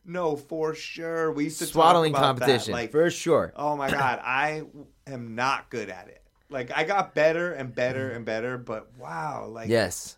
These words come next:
Speaker 1: that is hard.
Speaker 2: It is. It is hard, and it's, um, and you've gotta have, you've gotta have the right technique down. You gotta be able to, like, you know, really tuck that, those edges in and, like, really get that tight.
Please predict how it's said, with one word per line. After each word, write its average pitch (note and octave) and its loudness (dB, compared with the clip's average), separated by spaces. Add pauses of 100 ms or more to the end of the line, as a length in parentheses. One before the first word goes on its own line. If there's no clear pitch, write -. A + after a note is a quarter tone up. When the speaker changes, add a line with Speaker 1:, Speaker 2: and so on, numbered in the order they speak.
Speaker 1:
that F3 -12
is E3 -12
hard. D#3 -8
Speaker 2:
It A#2 4
is. C3+ 10
It C3 4
is D3+ 6
hard, C#3+ 10
and B2 2
it's, - 2
um, C3+ 8 (400)
and C#3+ 2
you've C#3 0
gotta E3+ 8
have, D#3 4 (180)
you've B2+ -2
gotta E3 6
have F3+ 0
the E3+ 2
right D#3+ 4
technique D#3+ -2
down. D3+ 4
You B2+ -4
gotta C#3+ 6
be D#3 2
able D3 4
to, C3+ 6
like, A#2+ 4 (460)
you B2+ 2
know, B2 2
really D3 2
tuck - -2
that, C#3 4
those A#2+ 2
edges C#3+ 4
in D3 0
and, A2+ -2
like, G2 -2
really C3+ 2
get C#3 0
that B2 2
tight. C3 0